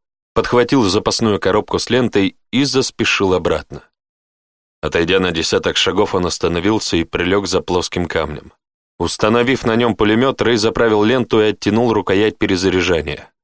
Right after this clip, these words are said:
Алейна, поколебавшись, сняла автомат и присоединилась к барону.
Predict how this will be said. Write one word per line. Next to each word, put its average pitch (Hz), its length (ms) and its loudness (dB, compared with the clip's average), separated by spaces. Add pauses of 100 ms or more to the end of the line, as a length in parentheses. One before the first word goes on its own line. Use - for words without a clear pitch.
(340)
Алейна, 98 420 2
поколебавшись, 104 760 0
сняла 104 300 2
автомат 104 420 -2
и 104 40 -4
присоединилась 98 800 0
к 80 40 -8
барону. 80 500 -2